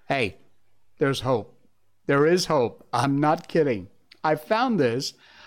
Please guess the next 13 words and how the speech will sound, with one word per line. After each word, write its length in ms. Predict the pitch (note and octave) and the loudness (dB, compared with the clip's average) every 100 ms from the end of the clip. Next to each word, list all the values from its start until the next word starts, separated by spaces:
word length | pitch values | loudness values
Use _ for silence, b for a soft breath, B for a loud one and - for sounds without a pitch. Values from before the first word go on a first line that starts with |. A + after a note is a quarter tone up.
| B | B
I 140 | - C#3+ | -4 0
never 420 | D3+ D#3+ A#3+ C4 | 2 2 2 0
heard 220 | G3+ A#3 | 0 -2
of 80 | F3+ | 2
this 220 | F3 E3 | 0 0
lady 340 | C#3+ C#3+ D3 D3+ | 2 2 4 2
before, 500 | C#3 A#2+ A#2 F#2+ A2+ | 0 -2 -4 -4 -4
maybe 300 | A#2 B2+ B2+ | -4 -4 -4
because 320 | B2 B2+ A#2 | -4 -4 -2
I'm 220 | B2 A2 | -2 -2
not 240 | A#2+ B2+ | -2 -2
in 100 | A2+ | -4
Georgia. 540 | G2+ B2 D3+ A#2 F#2+ | -4 0 2 0 -6